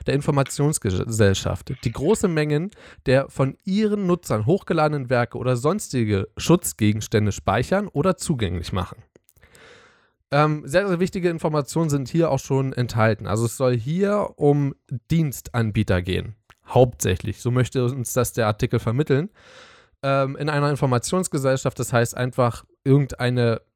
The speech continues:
also das muss ja, damit ist ja noch nicht mal Plattform gemeint, ähm, sondern es kann auch einfach eine Zeitung sein,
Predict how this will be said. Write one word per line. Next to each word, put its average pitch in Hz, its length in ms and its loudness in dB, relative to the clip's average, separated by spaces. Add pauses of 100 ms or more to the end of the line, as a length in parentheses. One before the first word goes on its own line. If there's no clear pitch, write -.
(440)
also 107 260 -2
das 104 200 -2
muss 147 140 0
ja, 120 180 2
damit 127 480 -2
ist 147 100 -4
ja 147 80 -2
noch 131 100 0
nicht 143 140 -2
mal 117 80 0
Plattform 160 580 -2
gemeint, 139 540 0 (480)
ähm, 113 540 0 (760)
sondern 127 320 2
es 110 120 -4
kann 131 240 0
auch 117 140 -2
einfach 120 600 -2 (140)
eine 113 140 0
Zeitung 165 420 0
sein, 165 380 0